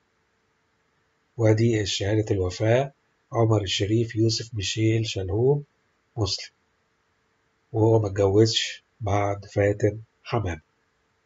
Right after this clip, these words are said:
من ناحية أخرى، في عام ألفين وسبعة كتب النجم عمر الشريف قصة مسلسل تلفزيوني باسم حنان وحنين، وشهد الظهور الأول للممثل الشاب وقتها محمد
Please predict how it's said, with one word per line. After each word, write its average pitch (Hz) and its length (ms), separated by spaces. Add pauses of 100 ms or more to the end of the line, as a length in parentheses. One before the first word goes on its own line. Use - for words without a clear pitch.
(2000)
من 202 120
ناحية 160 360
أخرى، 151 200
في 127 120
عام 135 240
ألفين 123 280
وسبعة 135 440
كتب 139 280
النجم 120 320
عمر 120 260
الشريف 123 340
قصة - 420
مسلسل 135 400
تلفزيوني 127 680
باسم 117 400
حنان 135 680 (720)
وحنين، 131 520 (600)
وشهد 127 500
الظهور 127 440
الأول 139 420
للممثل 113 640
الشاب 120 500
وقتها 113 480
محمد 110 640